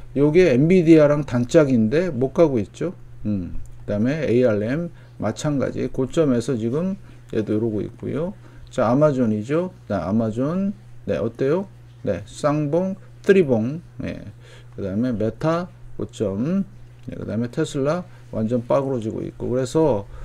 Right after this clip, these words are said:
지금은 엔비디아에 집중하시고, 지금 엔비디아가 주춤하니까 또 세력들이 애플과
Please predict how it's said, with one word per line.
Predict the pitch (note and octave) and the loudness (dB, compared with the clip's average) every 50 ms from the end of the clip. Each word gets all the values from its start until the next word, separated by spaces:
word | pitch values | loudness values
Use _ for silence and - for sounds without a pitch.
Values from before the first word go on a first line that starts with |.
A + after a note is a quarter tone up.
| - - - - | -14 -14 -16 -14
지금은 | - - D#3 D3+ E3+ E3+ E3+ F#3+ G3 G3 F#3 - - | -2 0 4 4 6 4 4 4 2 0 -2 -4 0
엔비디아에 | - B2 D3+ E3+ F3+ F#3 E3 D3+ D#3 D3 D3+ C#3+ | 2 2 4 4 4 4 4 4 4 4 4 2
집중하시고, | - C3 A#2 - - C3+ C3 D3+ D3+ C#3+ - B2+ A2 B2 A#2+ | 0 -6 -10 -6 -4 -2 0 0 -2 -2 -4 -4 -2 -2 -2
지금 | A2 - B2 B2 D3 D#3+ F3 F#3 F3+ - - - - - - - | -2 -4 -2 -2 -2 -2 -2 -4 -6 -10 -12 -14 -12 -14 -8 -2
엔비디아가 | - B2 D3+ E3+ G3 F3+ E3 F3 E3 E3 D#3+ | 2 2 4 6 4 8 8 8 8 8 6
주춤하니까 | - D3+ C3+ - - D3 D3+ D3 C3+ C3 B2 - - D#3 D#3+ E3+ F3 E3 - | 4 -2 -6 -4 -2 0 2 4 4 2 2 2 0 -2 -2 -2 -4 -6 -4
또 | - D#3+ D#3+ E3+ E3+ | -2 0 2 2 0
세력들이 | D#3+ - - F3 E3+ E3 D#3+ D#3 - - C3+ D3+ E3 F3+ E3 | -2 0 4 4 6 6 4 2 -2 -4 0 0 0 2 0
애플과 | A2+ A#2 A#2 - - D3 C3+ B2+ D3+ E3 F3 F3+ F#3 | 0 -2 -2 -2 -2 -2 0 2 2 2 2 0 -2